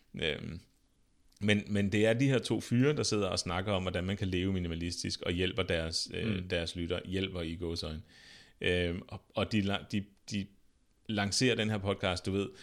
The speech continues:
Speaker 1: det er typisk for alle, især amerikanske podcasts, at de er jo sponsoreret af nogen, ikke? Så derfor så kommer der sponsorafbrydelser en gang imellem, og man får altid at vide, at, at, øh, Audible eller Squarespace ligesom har sponsoreret den der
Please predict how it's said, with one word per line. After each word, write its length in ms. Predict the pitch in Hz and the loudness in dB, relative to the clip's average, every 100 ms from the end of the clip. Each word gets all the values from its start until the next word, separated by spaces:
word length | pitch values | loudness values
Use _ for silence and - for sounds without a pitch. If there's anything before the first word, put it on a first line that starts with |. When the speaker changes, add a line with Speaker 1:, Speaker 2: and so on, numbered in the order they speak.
| - - | -20 -4
Speaker 1:
det 60 | 104 | -2
er 40 | |
typisk 340 | - 123 123 - | 4 4 4 2
for 80 | |
alle, 400 | 95 87 101 107 - 65 69 | 0 2 4 2 0 -6 -4
især 220 | 92 98 | 0 0
amerikanske 480 | 95 92 101 - 87 | 0 -2 -4 -6 -6
podcasts, 500 | 95 82 87 82 - | -6 -4 -4 -4 -4
at 220 | 85 - | -6 -4
de 60 | 92 | -2
er 40 | |
jo 120 | 87 | -2
sponsoreret 600 | 85 87 85 87 90 - | -2 -6 -4 0 0 0
af 60 | 87 | -2
nogen, 240 | 78 78 | -4 -4
ikke? 120 | 95 98 | -4 -2
Så 60 | |
derfor 200 | 92 92 | -2 -2
så 60 | 95 | -4
kommer 200 | 98 85 | -4 -4
der 80 | 82 | -4
sponsorafbrydelser 800 | - 101 107 110 104 104 101 101 | -2 0 2 2 2 2 0 -2
en 80 | 92 | -2
gang 180 | 90 | -2
imellem, 240 | 87 90 87 | -2 -4 -4
og 80 | 87 | -6
man 100 | 85 | -4
får 100 | 92 | -2
altid 220 | 90 92 | -2 -4
at 80 | 85 | -4
vide, 320 | 87 87 87 | -4 -2 -2
at, 80 | 80 - - - - | -4 -12 -20 -20 -6
at, 220 | 107 87 87 | -2 -2 0
øh, 120 | 87 | -2
Audible 420 | 92 90 90 85 | -2 -2 -2 -2
eller 160 | 82 82 | -2 -4
Squarespace 680 | - 87 85 - 82 78 82 | -4 -2 -2 -2 -4 -4 -6
ligesom 180 | 85 78 | -8 -8
har 180 | 80 | -8
sponsoreret 540 | 78 85 78 - - - - | -8 -8 -8 -6 -8 -10 -14
den 60 | |
der 60 | - | -16